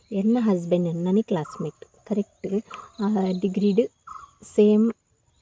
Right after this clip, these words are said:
ಕೋರ್ಸ್‌ಗೆ ತೊನ್ನಿ ಪಣ ಸೇಮ್ ಡಿಗ್ರಿಡ್ ಯಾನ್ ಬಿ ಎ ಮಲ್ದಿನಿ,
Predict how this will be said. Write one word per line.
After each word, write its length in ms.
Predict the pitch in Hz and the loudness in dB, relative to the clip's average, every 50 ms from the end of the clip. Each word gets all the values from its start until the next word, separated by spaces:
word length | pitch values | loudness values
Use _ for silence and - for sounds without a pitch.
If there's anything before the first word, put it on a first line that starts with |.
| - - - - - _ _ _ | -20 -20 -20 -20 -20 _ _ _
ಕೋರ್ಸ್‌ಗೆ 580 | - - - 202 196 202 196 - - - 190 185 | -10 -2 2 4 4 4 2 -2 -4 -2 -2 0
ತೊನ್ನಿ 260 | - 190 180 175 180 | 0 0 0 0 -2
ಪಣ 240 | 185 - 190 180 185 190 196 - - | -2 -2 -2 -2 0 -2 -2 -2 0
ಸೇಮ್ 320 | - 196 196 190 190 190 180 | 0 2 4 4 4 4 4
ಡಿಗ್ರಿಡ್ 500 | 190 185 185 220 202 196 180 196 208 - _ - - - - - _ - - 202 | 2 2 0 0 0 2 4 2 2 0 _ -18 -20 -20 -20 -20 _ -6 -2 0
ಯಾನ್ 280 | 196 196 202 202 208 190 | 2 4 6 6 6 6
ಬಿ 160 | 196 202 208 | 6 6 6
ಎ 60 | 208 | 6
ಮಲ್ದಿನಿ, 440 | 202 190 190 185 180 190 196 233 | 6 4 2 2 0 0 0 -2